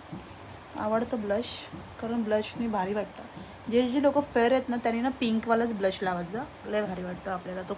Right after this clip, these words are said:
खुलून येतो. आणि सावळ्या स्किनसाठी पण मी तुम्हाला सांगते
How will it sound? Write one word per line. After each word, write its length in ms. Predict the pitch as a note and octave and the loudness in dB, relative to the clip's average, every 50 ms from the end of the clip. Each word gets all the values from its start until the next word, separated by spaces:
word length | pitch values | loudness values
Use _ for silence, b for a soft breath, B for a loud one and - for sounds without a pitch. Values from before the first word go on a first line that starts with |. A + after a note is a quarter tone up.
| - - | -6 -2
खुलून 240 | - G#3+ G3 G#3 G#3+ | 0 2 2 2 0
येतो. 280 | G3+ F3 F3 E3+ E3 - - F3+ B B B B B B B B B B B B - - - - - - - - - | -2 -6 -6 -8 -10 -10 -10 -12 B B B B B B B B B B B B -16 -14 -16 -16 -14 -14 -12 -10 -8
आणि 260 | G3+ G3 G3 G#3 G#3 F#3+ - | -6 -6 -4 -4 -4 0 4
सावळ्या 300 | A#3 G#3 G3+ G3 G3+ G#3 | 4 6 6 6 4 2
स्किनसाठी 520 | G3+ - - A3+ G#3 G#3 - A3+ G#3+ B3 | 0 -2 -4 -4 -4 -2 -2 -4 -2 -2
पण 120 | A3+ B3 A#3 | 0 0 0
मी 100 | A3+ A3 | 0 0
तुम्हाला 300 | - G#3 G3 F#3+ F#3+ G3+ | 0 -2 -4 -4 -6 -6
सांगते 500 | - G#3+ G3 F#3 F#3 F3+ - - B3 | -6 -6 -8 -8 -8 -8 -4 -4 -4